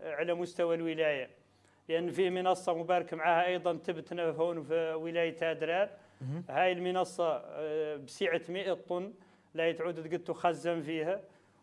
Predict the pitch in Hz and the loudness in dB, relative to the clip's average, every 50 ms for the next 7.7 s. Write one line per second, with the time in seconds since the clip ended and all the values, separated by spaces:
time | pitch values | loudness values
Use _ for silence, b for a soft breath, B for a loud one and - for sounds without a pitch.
0 | b b - 160 165 170 175 175 170 165 160 170 180 180 180 190 185 185 180 175 | b b -8 -4 0 2 2 2 2 2 0 0 -2 0 2 4 4 4 4 4
1 | 170 175 175 165 160 175 180 156 139 139 180 175 170 170 180 185 175 180 - 175 | 4 4 4 4 4 2 0 -2 0 2 2 2 2 4 2 2 2 2 -2 -2
2 | 151 147 143 139 160 175 165 160 170 165 170 180 185 180 165 170 165 160 - - | -2 -4 -4 0 2 2 2 4 4 4 4 2 2 0 2 2 2 4 2 0
3 | 170 151 143 131 147 165 170 170 165 165 165 165 160 151 - - 165 160 160 139 | -2 -4 -4 -4 -2 0 0 0 0 -2 -2 -2 -4 -4 -4 -2 -2 0 0 0
4 | 143 185 202 190 - - - - b b b b b b b b b b - 156 | -2 -2 -2 -2 -6 -12 -20 -20 b b b b b b b b b b -8 -6
5 | 151 156 156 156 156 156 156 160 156 156 170 190 190 180 175 165 160 180 175 175 | -4 -2 -2 -2 -4 -4 -2 0 2 2 4 4 6 6 6 6 4 2 -2 -2
6 | 170 165 139 165 - 180 175 165 143 180 180 160 175 180 170 165 170 165 165 180 | -2 -4 -4 -2 -2 0 0 0 0 0 0 2 2 4 4 6 4 4 4 2
7 | 175 170 180 165 202 180 170 - - 170 180 196 190 | 0 0 0 0 0 -2 -2 -4 -4 -2 -2 -2 -2